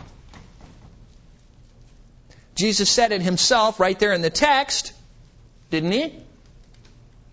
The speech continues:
I mean, isn't that what he said? "If you've left your wives, you'll, you'll be blessed." See? And here's the important point to not miss. Whenever false doctrines are taught,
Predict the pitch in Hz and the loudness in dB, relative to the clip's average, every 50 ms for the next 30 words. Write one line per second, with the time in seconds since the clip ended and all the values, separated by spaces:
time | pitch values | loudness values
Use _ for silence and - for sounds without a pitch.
0 | - - - - - - - 160 156 165 180 180 180 185 185 180 170 180 185 190 | -20 -20 -20 -20 -14 -8 -6 -4 -4 -4 -4 -4 -2 -2 -2 0 0 0 -2 -2
1 | 175 - - 196 202 226 285 359 381 330 - - - - - - - - - 160 | -2 -2 0 0 2 2 2 0 -2 -4 -10 -14 -16 -20 -20 -20 -18 -12 -10 -8
2 | 170 165 165 156 - - 180 180 170 160 165 185 196 208 - - - - - - | -6 -4 -4 -4 -4 -2 -2 -2 0 0 0 0 0 0 -2 -6 -10 -12 -12 -12
3 | - - - - - - - - - - - - - - - - - - - - | -16 -20 -20 -20 -20 -20 -20 -20 -20 -20 -20 -20 -20 -20 -20 -20 -20 -20 -20 -8
4 | - 170 180 180 175 180 175 175 180 202 277 330 302 - - - - - - - | -4 -2 0 0 2 2 2 4 4 2 2 0 -2 -4 -6 -8 -8 -10 -14 -12
5 | - 160 151 151 160 160 156 165 170 165 175 175 156 156 165 175 196 262 339 - | -8 -4 -4 -2 -2 -2 -2 -2 -2 0 -2 -2 0 0 2 2 2 2 0 0
6 | - - - - - - - - - - - - - - - - - - - - | -2 -4 -6 -10 -14 -16 -20 -20 -20 -20 -20 -20 -20 -20 -20 -20 -20 -20 -20 -20
7 | - - - - - 175 185 240 320 370 359 - - - - - - - - - | -20 -14 -10 -4 -2 0 0 2 2 0 -2 -4 -10 -18 -20 -20 -20 -20 -20 -20
8 | _ - - - - - - - - - - - - - - 160 156 202 269 302 | _ -20 -20 -20 -20 -20 -20 -20 -20 -20 -20 -20 -20 -14 -10 -6 -4 -2 -2 -2
9 | 277 247 254 233 196 202 - 233 214 208 180 - - 202 196 175 185 175 156 135 | -2 -2 -2 -2 -2 -2 -2 -2 -2 -2 -4 -4 -4 -4 -4 -4 -4 -4 -4 -4
10 | 131 156 170 160 151 143 - 139 131 117 - 120 - - - - - - - - | -6 -6 -4 -4 -4 -4 -4 -6 -8 -8 -8 -10 -14 -14 -16 -16 -18 -20 -20 -20
11 | - - - - - - - - - - - - - - - - - - - - | -20 -20 -20 -20 -20 -20 -20 -20 -20 -20 -20 -20 -20 -20 -20 -20 -20 -20 -20 -20
12 | - - 156 165 190 220 240 302 359 359 381 359 - - - 269 262 262 269 254 | -12 -6 -4 -2 -2 0 0 0 0 2 0 -2 -2 -2 0 0 2 2 0 -2
13 | - - 185 165 208 220 226 220 214 - - 156 143 143 135 139 147 147 139 - | -2 -2 -2 0 0 0 0 0 -2 -4 -4 -4 -4 -4 -2 -2 -2 -2 -4 -4
14 | - - 220 190 147 120 110 - - - - | -4 -2 -2 -2 -2 -2 -4 -6 -8 -10 -16